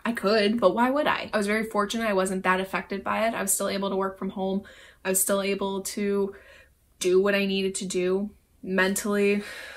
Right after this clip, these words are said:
has been rocky, but, you know, I'm very fortunate to have the support group and the friend group that I do who <laughs> talk me off the ledge.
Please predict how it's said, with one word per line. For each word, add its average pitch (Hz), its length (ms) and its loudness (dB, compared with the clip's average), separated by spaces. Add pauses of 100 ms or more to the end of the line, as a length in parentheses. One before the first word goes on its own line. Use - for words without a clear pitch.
(140)
has 202 260 0
been 190 360 -2
rocky, 190 680 0
but, 185 480 0 (580)
you 233 140 6
know, 185 340 0
I'm 190 300 2
very 190 220 4
fortunate 190 580 -2
to 185 100 -4
have 185 400 -2
the 190 120 0
support 190 520 -2
group 190 220 2
and 196 100 -2
the 185 60 -2
friend 185 360 -2
group 196 280 -4
that 190 140 2
I 190 100 2
do 196 640 0
who 220 340 -2 (180)
<laughs> - 180 -20
talk - 300 -2
me 220 80 -2
off - 220 0
the 233 60 0
ledge. 233 500 4